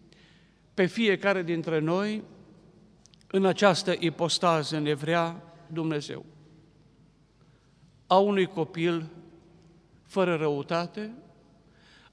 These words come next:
a unui copil încrezător că Tatăl Cel Ceresc te iubește și când ai greșit, și că dacă ai greșit, nu te pedepsește dacă ți-ai cerut iertare,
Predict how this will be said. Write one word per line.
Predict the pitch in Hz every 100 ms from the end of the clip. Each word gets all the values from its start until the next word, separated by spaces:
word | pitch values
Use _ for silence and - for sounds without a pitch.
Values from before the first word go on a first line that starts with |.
| -
a |
unui | 190 240 240
copil | - 208 - 214 214 190
încrezător | 226 220 226 220 202 208 208 233 220
că | 190 202
Tatăl | 233 240 247 247 220 190
Cel | - 214 196
Ceresc | 202 180 202 - -
te |
iubește | 202 180 151 185 185 - 180
și | - 202
când | 214 202
ai | 185
greșit, | 156 165 160 - 202 - - - - - - _ _ _ _ _ - _ _ _ - - - - - -
și | - 196
că | 202
dacă | 190 185 185
ai | 175
greșit, | 151 160 151 214 226 - - - - - - _ _ _
nu | - 185 220
te | 180
pedepsește | 165 160 165 - 196 185 -
dacă | 175 165 180
ți-ai | - 170
cerut | - 165 185 160
iertare, | 151 147 175 190 202 208